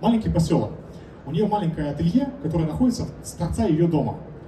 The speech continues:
Она за месяц заработала сто тридцать восемь рублей чистыми, сто тридцать восемь тысяч рублей чистыми на ремонте и индивидуальном пошиве одежды. А у вас этника. Этника — это история узкоспециализированная, а значит,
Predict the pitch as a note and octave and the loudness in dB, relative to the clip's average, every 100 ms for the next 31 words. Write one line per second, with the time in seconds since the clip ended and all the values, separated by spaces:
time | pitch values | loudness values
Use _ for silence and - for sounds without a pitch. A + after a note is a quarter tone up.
0 | - C3+ E3 B3+ - - D3+ D#3+ A#3 B2+ | -6 0 2 2 0 -4 -4 -4 -4 -4
1 | - E3+ - - D#3+ G3+ - D3 D3 A#3 | -6 -4 -4 -4 -2 -2 -2 -2 0 0
2 | - - A3+ - D#3 G#2+ - - - - | 0 0 0 2 -2 -2 -10 -16 -18 -8
3 | - E3+ E3+ F3 - - - C3 - D3 | 2 2 2 -2 -4 -6 -8 -8 -6 0
4 | C3 - C4 E3 C#3 E3 D3+ C4 B2+ C3 | 2 4 4 2 -4 -2 0 0 0 -4
5 | C3 A#2 D3+ F#3 E3 - D#3 C#3 B2 G#2+ | -4 -4 -4 -4 -2 0 0 0 0 -4
6 | - - - - - B2 F3 A3+ G3+ - | -6 -14 -18 -18 -2 2 2 2 -2 -6
7 | B2 - - - - - - A3 A3+ F#3+ | -8 -10 -14 -16 -16 -16 0 0 2 2
8 | D#3+ D3 D3 D3+ D3+ - A3+ E3+ - - | 2 2 0 -2 -2 2 4 4 2 -2
9 | F3 - - D#3 D#3+ A#3 A3+ F3 C3+ - | -4 -4 -2 2 2 2 -2 -2 -4 -6
10 | C3+ F3 F3 | -4 -2 0